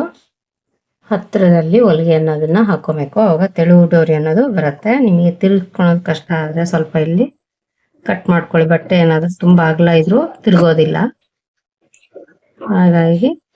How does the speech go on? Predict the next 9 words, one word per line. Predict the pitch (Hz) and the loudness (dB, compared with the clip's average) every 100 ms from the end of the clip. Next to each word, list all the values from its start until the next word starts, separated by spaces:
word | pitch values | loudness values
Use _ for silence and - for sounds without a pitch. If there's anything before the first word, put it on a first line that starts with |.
| _ _ _ _ 190 | _ _ _ _ 2
ಈ | 180 - | 2 2
ಸೈಡ್ | 180 180 175 165 165 | 2 4 4 4 4
ಏನಿದೆ | 165 151 156 160 | 4 2 0 -2
ಬಟ್ಟೆ | 151 214 294 269 | -4 -2 -2 0
ಅದನ್ನ | 165 208 359 - _ | 0 0 -2 -14 _
ಸ್ವಲ್ಪ | 180 170 170 - | -10 -8 -10 -8
ಕಟ್ | 175 - | -10 -6
ಮಾಡ್ಕೋಬೇಕು. | 165 170 165 156 151 208 285 285 _ _ _ _ _ _ _ _ _ _ _ _ _ _ _ _ _ _ _ _ _ 233 | -8 -8 -8 -8 -8 -6 -6 -8 _ _ _ _ _ _ _ _ _ _ _ _ _ _ _ _ _ _ _ _ _ -8
ಈಗ | 196 | -4